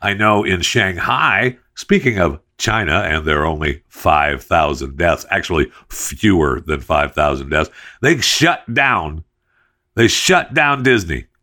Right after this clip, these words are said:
because a single weekend attendee tested positive for covid after returning home. So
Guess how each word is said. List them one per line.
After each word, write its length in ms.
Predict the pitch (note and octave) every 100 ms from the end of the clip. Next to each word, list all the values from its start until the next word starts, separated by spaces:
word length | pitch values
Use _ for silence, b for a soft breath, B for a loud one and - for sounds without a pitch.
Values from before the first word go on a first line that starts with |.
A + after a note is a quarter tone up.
| _ _ _ _ F2+
because 880 | A2+ A2+ - A#2+ G#2+ G2+ F#2+ - _ _ _ _
a 140 | - G2
single 960 | - - - D#3+ E3 D#3+ E3 D3+ C#3 -
weekend 640 | F#2+ C3 C#3+ C#3+ C3+ C3
attendee 920 | A#2+ G2 - C3 B2 A#2 F#2 E2 E2+ _ _ _
tested 480 | - C3+ - D3+ A2+
positive 560 | A#2+ F#2+ D#2+ F2 E2 - _ _
for 300 | - F#2+ -
covid 560 | - E3+ D#3+ G2+ F2 - b b _
after 880 | - E3+ F#3+ - - A2 F2+ G2 G#2+ -
returning 640 | G#2+ A2 - A#2 A2 G2+
home. 500 | F#2 G2+ F#2 C#2+ C2 _ b b b _
So 760 | - - A#2+ G#2+ G#2 G2 F#2+